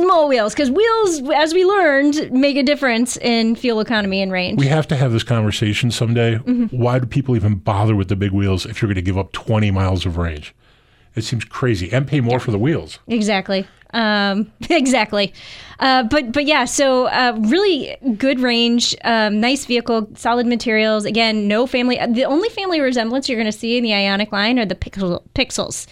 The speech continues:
Speaker 1: the pixel design. So, um, little square dots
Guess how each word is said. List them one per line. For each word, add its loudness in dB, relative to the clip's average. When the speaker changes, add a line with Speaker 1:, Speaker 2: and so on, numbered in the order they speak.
Speaker 1:
the -2
pixel -2
design. 0
So, 0
um, 0
little 0
square 0
dots -2